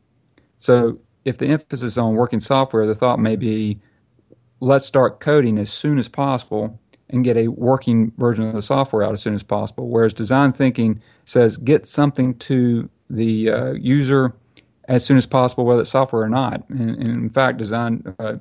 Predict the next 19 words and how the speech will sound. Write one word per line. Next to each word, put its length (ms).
typically 560
in 80
the 80
design 400
community, 460
it's 100
thought 200
about 220
as 120
paper 280
prototypes. 640
It's 80
like, 100
what 220
is 140
the 300
least 400
expensive 560
way 360